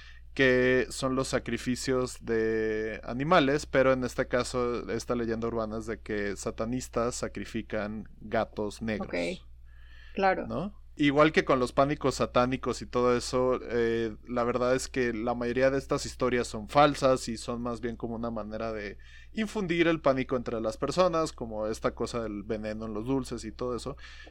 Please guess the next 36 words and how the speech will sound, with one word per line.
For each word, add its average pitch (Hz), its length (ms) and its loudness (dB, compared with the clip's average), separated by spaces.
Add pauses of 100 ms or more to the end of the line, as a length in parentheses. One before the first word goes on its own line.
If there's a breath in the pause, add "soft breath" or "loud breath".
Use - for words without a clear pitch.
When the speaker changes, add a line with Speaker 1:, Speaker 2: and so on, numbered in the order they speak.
(120)
Speaker 1:
pero 196 260 8
desgraciadamente 135 1000 2
sí 127 360 -2
ha 120 60 2
habido 117 500 -2
quien, 107 640 0
eh, 101 340 -2
llega 107 560 4
a 101 480 -2
desaparecer 104 840 0
pobres 107 560 2
gatitos 104 580 -2
u 104 60 0
otros 104 340 -2
Speaker 2:
Claro. - 0 -
Speaker 1:
animalitos, 190 640 -2
¿no? 202 220 -2 (140)
Speaker 2:
Ay, 208 220 -2
sí, 220 180 -4
qué 233 120 6
horror. 220 240 8
La 190 80 6
verdad 214 260 4
es 269 120 4
que 220 100 4
todo 220 220 6
lo 185 160 6
que 185 100 6
es, - 280 -4
eh, 170 560 4
de 185 100 -2
animales 180 520 0
sí 185 120 -4
me 180 140 0
puede 185 180 4
mucho. 175 440 -2